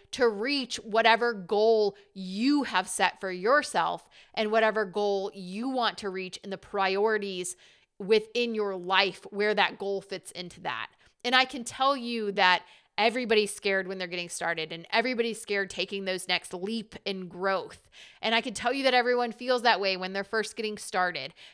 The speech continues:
And I can help to work through that step by step that you're going to need to be able to have the sales and run a business that's profitable year over year over year consistently, so you don't feel like the bottom is gonna drop out from under you.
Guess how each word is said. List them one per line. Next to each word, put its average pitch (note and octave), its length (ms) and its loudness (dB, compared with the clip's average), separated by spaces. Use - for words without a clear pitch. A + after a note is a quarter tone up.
And A#3 140 0
I A#3+ 80 4
can A#3+ 140 -4
help A#3+ 480 -2
to C#4+ 180 -6
work A3+ 480 -2
through A3+ 680 6
that F3 280 2
step - 320 4
by A3+ 160 4
step G3 440 0
that G#3 180 -2
you're A3 220 4
going G#3+ 260 0
to G#3+ 160 -10
need G#3+ 440 -6
to B3 100 -8
be G3+ 180 -2
able F#3+ 300 0
to A#3+ 100 -16
have G3 240 0
the A3 100 0
sales G3+ 520 0
and F#3+ 180 -8
run F#3+ 160 -2
a G3+ 60 -4
business F3+ 400 -6
that's - 240 -10
profitable G3 800 -2
year A#3 400 0
over G3 200 -2
year G3+ 320 -2
over F#3+ 220 -4
year F3 380 -4
consistently, F#3+ 720 -8
so F#3 140 -8
you E3+ 140 -8
don't F#3 280 -6
feel F#3 100 -4
like F3+ 200 -2
the - 60 -8
bottom D#3+ 340 -2
is D#3+ 120 -14
gonna D#3 160 -12
drop D3+ 260 -6
out C#3+ 220 -4
from D#3+ 140 -12
under C#3+ 240 -10
you. A2 300 -18